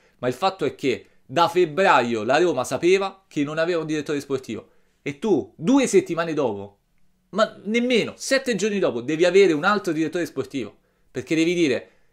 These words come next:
"Tranquilli, la programmazione sportiva è tutto sotto controllo, ce l'abbiamo sotto controllo",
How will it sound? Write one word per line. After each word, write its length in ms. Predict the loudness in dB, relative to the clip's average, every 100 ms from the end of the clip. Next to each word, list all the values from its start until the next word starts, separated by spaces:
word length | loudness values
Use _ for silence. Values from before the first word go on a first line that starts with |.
| _
"Tranquilli, 760 | -4 -2 0 0 0 -4 -10 -4
la 180 | -2 0
programmazione 1000 | 2 4 2 2 -2 -6 2 2 2 -6
sportiva 800 | -4 -4 -2 -4 -2 -2 -4 -10 _ _ _ _ -2
è 220 | -2 0
tutto 300 | -4 0 0
sotto 280 | 2 2 2
controllo, 520 | 2 2 2 2 0
ce 220 | 0 2
l'abbiamo 460 | 2 2 0 2 -2
sotto 260 | -2 -2
controllo", 600 | -4 -2 -2 0 -2 -4